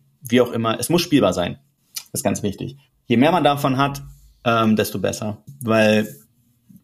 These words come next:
wie ich schon gesagt habe, das ist die wichtigste wirkliche Erfahrung, die zählt. Und wenn's dann darum geht, zu gründen, also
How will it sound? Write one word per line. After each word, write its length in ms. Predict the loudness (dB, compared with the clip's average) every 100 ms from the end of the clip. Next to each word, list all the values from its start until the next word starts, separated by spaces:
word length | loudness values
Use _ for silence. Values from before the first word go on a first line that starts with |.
| -16
wie 280 | -4 -2 0
ich 120 | 0
schon 280 | 2 2 2
gesagt 380 | 2 2 0
habe, 200 | 0 0
das 180 | 0 -2
ist 140 | -2 0
die 100 | 2
wichtigste 440 | 2 0 0 2
wirkliche 320 | 2 0 2
Erfahrung, 420 | 0 2 0 0
die 100 | -4
zählt. 380 | -6 -8 -8 -12 _ -20 _
Und 200 | 0 2
wenn's 200 | 2 0
dann 180 | 0 2
darum 340 | 0 0 0 2
geht, 460 | 2 2 0 -10 -4
zu 160 | -2
gründen, 640 | 2 2 2 2 2 2 0
also 320 | 2 2